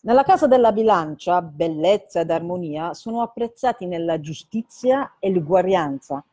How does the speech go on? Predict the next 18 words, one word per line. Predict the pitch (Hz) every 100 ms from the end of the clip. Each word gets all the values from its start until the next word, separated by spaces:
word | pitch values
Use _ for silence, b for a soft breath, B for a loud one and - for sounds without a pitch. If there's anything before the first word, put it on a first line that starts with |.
| _ _ _ -
e | 233
di | 247
dare | 254 196 269
a | 339
tutti | - 190 _ 208 -
la | 226 247
possibilità | - - 311 330 330 180 151 -
di | 196 277
esprimere | 285 - 180 156 151 160 165
le | 190 226
loro | 190 147 151 160
opinioni. | - - 160 160 143 139 143 _ _ _ _ _ _ b b b b b
La | 226 247
bilancia | 277 262 190 170 - 185
adora | 202 208 240 240 202
essere | 220 - 220
in | 208 190
compagnia | 165 160 160 220 196 151 151